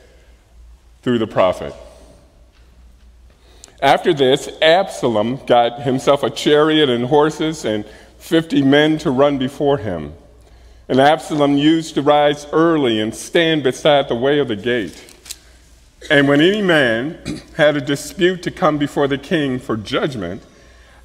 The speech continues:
Absalom would call to him and say, "From what city are you?"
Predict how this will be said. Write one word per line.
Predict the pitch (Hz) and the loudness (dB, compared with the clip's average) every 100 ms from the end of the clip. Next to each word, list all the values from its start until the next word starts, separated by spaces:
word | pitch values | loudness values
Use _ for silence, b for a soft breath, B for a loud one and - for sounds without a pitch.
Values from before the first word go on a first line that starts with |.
| b - | b 0
Absalom | 185 208 - 160 123 123 | 2 0 -6 -4 -2 -2
would | 123 123 | -4 -2
call | 180 160 165 | 0 2 0
to | 160 139 | -2 -4
him | 131 117 | -4 -6
and | 113 | -8
say, | - 147 123 92 87 B B _ | -6 -2 -2 -4 -8 B B _
"From | - 170 | -4 0
what | 185 226 | 2 0
city | - - 247 214 180 | -2 -6 -4 -4 -2
are | 123 | -2
you?" | 101 87 64 | -2 -6 -10